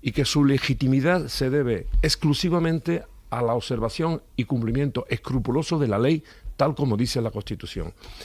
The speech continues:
Y la ley solamente puede em-, emanar en una democracia, no sé en los países a los que se ha referido Feijóo,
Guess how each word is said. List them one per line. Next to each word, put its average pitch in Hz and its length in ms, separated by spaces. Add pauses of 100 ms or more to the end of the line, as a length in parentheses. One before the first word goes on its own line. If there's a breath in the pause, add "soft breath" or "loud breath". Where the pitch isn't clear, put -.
(160 loud breath)
Y 165 140
la 151 140
ley 196 300 (120)
solamente 135 640
puede 127 440
em-, 110 220
emanar 107 520 (100)
en 110 200
una 135 140
democracia, 107 680 (180)
no 117 160
sé 139 140
en 139 100
los 117 80
países - 300
a 123 40
los 120 120
que 107 80
se - 100
ha 110 60
referido 107 440
Feijóo, - 400